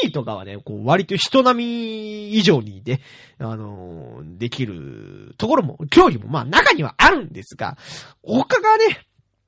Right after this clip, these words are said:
あのー、なんせも、あのー、ね、あのー、最悪でね、こう、スポーツは本当に苦手なんです。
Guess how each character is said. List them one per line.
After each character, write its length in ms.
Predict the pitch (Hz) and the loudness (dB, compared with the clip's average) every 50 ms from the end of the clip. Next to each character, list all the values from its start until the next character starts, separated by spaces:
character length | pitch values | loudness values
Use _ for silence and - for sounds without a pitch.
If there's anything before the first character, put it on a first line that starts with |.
| _ _ _ _ _ | _ _ _ _ _
あ 120 | - - 196 | 4 4 4
の 400 | 180 170 165 165 160 151 143 131 | 4 2 2 2 2 2 0 0
ー、 120 | 120 120 | 0 4
な 120 | 135 226 | 4 4
ん 80 | 311 330 | 4 4
せ 220 | 320 - - 320 | 2 2 2 2
も、 280 | 302 294 285 269 254 220 | 4 4 4 4 6 6
あ 140 | 190 170 165 | 6 6 4
の 1000 | 151 147 147 143 143 139 139 139 135 135 131 131 127 127 127 123 123 120 117 | 2 0 0 0 -2 -2 -2 -2 -2 -4 -4 -4 -6 -6 -6 -6 -4 -4 -6
ー、 40 | 110 | -4
ね、 280 | 107 117 113 95 - _ _ _ _ _ - - | -4 -4 -6 -6 -8 _ _ _ _ _ -10 -6
あ 100 | - 160 120 | -4 -4 -4
の 380 | 117 117 110 101 101 - - _ | -4 -6 -8 -10 -14 -16 -18 _
ー、 60 | _ _ _ - - - - - - _ _ _ _ _ _ _ _ _ _ _ _ _ _ _ _ _ _ _ - - - | _ _ _ -20 -20 -20 -20 -20 -20 _ _ _ _ _ _ _ _ _ _ _ _ _ _ _ _ _ _ _ -12 -4 2
最 220 | - 185 220 233 220 | 4 6 8 8 6
悪 160 | 202 165 196 | 6 6 4
で 100 | 185 190 | 4 4
ね、 220 | 180 190 180 - _ _ | 4 0 -4 -8 _ _
こ 720 | - - 139 - - 202 165 156 143 170 165 156 165 - | -6 -4 0 2 4 4 4 4 2 0 0 -2 -2 -8
う、 260 | _ _ _ _ - 330 - 349 - 403 370 - | _ _ _ _ -12 -10 -10 -12 -12 -12 -12 -12
ス 160 | - - - | -14 -12 -2
ポ 100 | 311 330 | 0 2
ー 60 | 320 - | 2 2
ツ 100 | - - | 2 0
は 100 | 165 113 | 0 0
本 120 | - - - 554 640 587 523 - | 2 4 4 4 4 2 0 0
当 240 | 523 508 480 440 | 0 2 2 -2
に 60 | 330 277 | -2 4
苦 160 | 262 254 240 | 6 6 6
手 80 | 185 196 | 6 4
な 140 | 208 202 185 | 0 -2 0
ん 60 | 151 | -2
で 80 | 120 | -6
す。 200 | 110 - - - | -8 -12 -16 -18